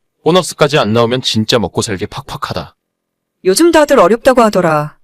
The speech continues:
Speaker 2: 그래도 버텨야지 별 수 있겠어? 조금 다니다 보면 다시 좋아질 날이 올 거야.
Speaker 1: 너네 회사는 그런 거는 없는 거지? 외국계 회사라 복지도 좋고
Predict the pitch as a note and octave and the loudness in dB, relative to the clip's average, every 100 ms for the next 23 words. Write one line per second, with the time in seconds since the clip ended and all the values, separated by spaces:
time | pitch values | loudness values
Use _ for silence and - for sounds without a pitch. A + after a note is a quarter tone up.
0 | _ - G3 F#3+ - F3 - D4+ C4 G#3+ | _ 0 0 0 -2 -2 2 2 2 0
1 | D3+ - E3+ E3 D#3+ - D#4+ F4+ _ _ | 0 0 0 0 -2 0 0 -2 _ _
2 | _ _ - G#3 A#3 D4+ C#4+ A#3+ B3+ A#3+ | _ _ -4 0 4 4 4 4 2 4
3 | A#3 A3 G#3 - D#3+ G3+ G3 F#3 G3 F#3+ | 4 4 4 0 -2 -2 2 4 4 4
4 | D#3+ D#3 C3+ F#3 F3 D3 D3 C#3+ _ _ | 4 0 0 0 2 2 0 -4 _ _
5 | _ _ _ _ - A2 C#3 F#3+ F#3+ F#3+ | _ _ _ _ -4 0 4 4 2 2
6 | F3+ D#3+ - D#3+ F#3+ F#3+ F#3 C#3+ A2+ D3 | 2 2 2 2 4 4 4 4 4 4
7 | C#3+ C3+ E3+ D3 - _ _ _ _ _ | 4 2 2 0 -2 _ _ _ _ _
8 | - A2 D3 F3 F#3 D#3 E3 F3 E3+ B2 | -4 0 2 2 2 2 2 2 2 -2
9 | - D3 D3 B2+ - - A2 D3 | -4 0 2 2 0 -2 -2 -2